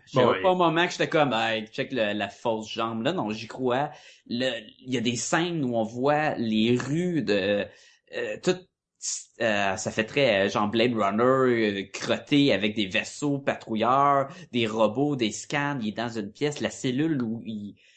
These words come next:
Speaker 1: il interroge, euh, Cathy. Euh, toutes les murs sont comme en hologramme, puis il y a comme accès à, à la Minority Report pour voir les fichiers. C'est de toute beauté, man. Et juste ça, ça, ça te met dans l'ambiance, je trouve, tout de suite,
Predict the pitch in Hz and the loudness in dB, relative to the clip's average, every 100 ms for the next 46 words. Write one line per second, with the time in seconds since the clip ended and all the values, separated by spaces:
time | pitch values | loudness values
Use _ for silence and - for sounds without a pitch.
0 | _ _ 117 113 107 113 120 113 110 123 | _ _ -4 2 4 4 4 0 2 0
1 | 135 127 101 98 92 95 98 - 90 - | 0 -2 -2 0 -2 -4 -8 -6 -6 -6
2 | 165 175 170 _ _ _ 214 214 202 - | -8 -8 -12 _ _ _ -14 -10 -10 -12
3 | - - 175 165 135 117 123 156 120 107 | -16 -8 -8 0 2 4 4 2 0 0
4 | 127 110 107 101 95 110 131 139 143 147 | 2 4 2 0 -2 0 0 0 0 -2
5 | 127 95 95 95 - 110 107 131 104 - | -6 -10 -10 -14 -6 -6 -2 -2 -2 -4
6 | - 147 139 104 95 - 101 104 98 95 | -6 -2 0 0 -2 -4 -2 -2 0 -2
7 | 92 92 92 - 107 113 110 107 135 110 | -4 -8 -14 -6 -4 -2 -4 -4 -6 -6
8 | - 127 135 131 98 104 123 110 - - | -4 -2 -2 -6 -8 -4 -4 -6 -8 -12
9 | - - 139 165 165 - - - 101 104 | -8 -8 -6 -8 -10 -20 -14 -4 -2 -2
10 | 143 - 196 135 113 104 143 156 120 120 | -4 0 0 0 -4 -4 -2 -2 -2 -4
11 | 131 _ _ - - _ _ - 117 190 | -6 _ _ -16 -16 _ _ -2 0 2
12 | 214 - 220 - - - 110 104 127 156 | 0 0 0 0 -2 -10 -8 -6 0 0
13 | 170 107 - 147 160 143 117 104 104 135 | 0 -4 0 0 2 0 0 -2 -2 -4
14 | 143 - - 135 131 170 - 175 175 | -4 -10 -10 -12 -6 -6 -6 -10 -10